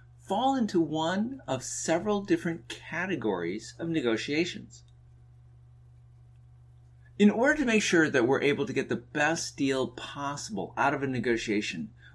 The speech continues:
we need to make sure that we understand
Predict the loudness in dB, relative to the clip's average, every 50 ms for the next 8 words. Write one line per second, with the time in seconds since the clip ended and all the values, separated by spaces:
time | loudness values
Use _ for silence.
0 | -16 -10 -4 0 2 4 4 4 4 2 2 2 -2 -4 -4 -2 -2 -2 -2 -4
1 | -2 0 2 2 2 2 0 0 0 0 0 0 0 -2 -4 -4 -2 -2 -2 0
2 | -2 -4